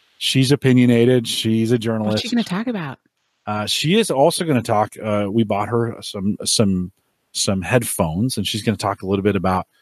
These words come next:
Speaker 1: the different issues of the different spaces that they have to work around in college, right? It's a different, it's not quite like the workplace.
Speaker 2: Yeah.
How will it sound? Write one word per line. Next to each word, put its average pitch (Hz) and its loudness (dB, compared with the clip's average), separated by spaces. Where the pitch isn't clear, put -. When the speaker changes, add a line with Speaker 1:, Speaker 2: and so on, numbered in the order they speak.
Speaker 1:
the 113 -8
different 123 2
issues 120 4
of 98 2
the 101 2
different 113 -4
spaces 92 -2
that 92 -4
they 107 -2
have 101 -4
to 90 -6
work 92 -4
around 143 2
in 165 -2
college, 180 -2
right? 139 2
It's 117 -4
a - 0
different, 120 -2
it's - -8
not 135 0
quite - -6
like 139 -6
the 147 0
workplace. 156 0
Speaker 2:
Yeah. 190 -8